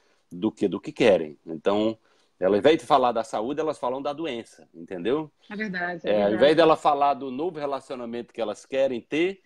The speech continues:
Speaker 1: elas falam do velho relacionamento que não deu certo,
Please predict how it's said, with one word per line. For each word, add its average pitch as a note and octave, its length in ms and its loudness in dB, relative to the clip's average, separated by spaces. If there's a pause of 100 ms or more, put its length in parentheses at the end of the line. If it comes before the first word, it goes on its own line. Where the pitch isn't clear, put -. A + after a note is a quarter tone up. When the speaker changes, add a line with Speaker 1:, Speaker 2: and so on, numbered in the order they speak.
(140)
Speaker 1:
elas A#2+ 300 -4
falam C#3 340 2
do B2 160 -6
velho C#3+ 300 2
relacionamento B2+ 680 -4
que C#3+ 120 -10
não C3 120 -8
deu C3+ 160 -4
certo, - 560 -4